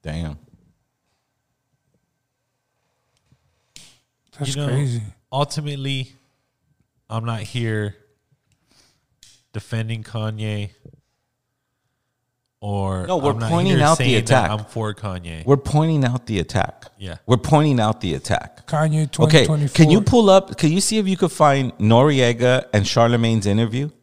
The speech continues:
Speaker 1: about the Kanye West thing?
Speaker 2: They're already apologizing to each other, huh? They're like, Nori and, and Charlemagne, they're like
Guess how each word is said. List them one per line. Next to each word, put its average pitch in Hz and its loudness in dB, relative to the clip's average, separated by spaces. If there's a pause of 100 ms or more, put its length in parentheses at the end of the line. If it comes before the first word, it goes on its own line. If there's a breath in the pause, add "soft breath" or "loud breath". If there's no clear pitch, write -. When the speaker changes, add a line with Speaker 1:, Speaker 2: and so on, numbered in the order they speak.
Speaker 1:
about 101 4
the 110 -2
Kanye 107 -2
West 90 -2
thing? 147 -8 (2500)
Speaker 2:
They're 143 -6
already 143 -2
apologizing 123 -2
to 113 -8
each 123 -8
other, 127 -2
huh? 113 -2
They're 117 -8
like, 113 -8
Nori 120 -4
and, 107 -10
and 110 -12
Charlemagne, 113 -4
they're 107 -10
like 104 -16